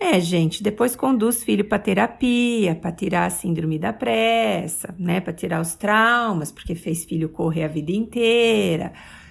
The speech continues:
Sabe, gente, é isso. Então, se você não teve filho ainda, ou já teve também, faz que nem eu, já, já conserta. Se não deu pra consertar ainda, vamos consertar, me chama, tamo aí pra isso.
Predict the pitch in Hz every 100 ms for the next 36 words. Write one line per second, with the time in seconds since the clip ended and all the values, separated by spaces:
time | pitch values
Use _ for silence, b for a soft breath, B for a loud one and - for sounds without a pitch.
0 | B - 381 359 214 165 165 170 160 156
1 | - 370 370 269 254 226 - 180 269 311
2 | - 392 359 254 214 202 - 180 170 165
3 | 190 208 190 170 175 170 156 160 185 156
4 | - - 170 180 170 175 170 170 160 151
5 | 170 180 160 151 - 160 170 - 165 -
6 | 170 160 170 165 - B B B B B
7 | - 247 247 240 240 214 196 190 180 175
8 | 175 160 170 196 170 180 202 202 185 -
9 | 170 156 170 185 175 185 - 165 165 185
10 | 180 165 170 175 170 170 165 151 160 180
11 | 180 170 170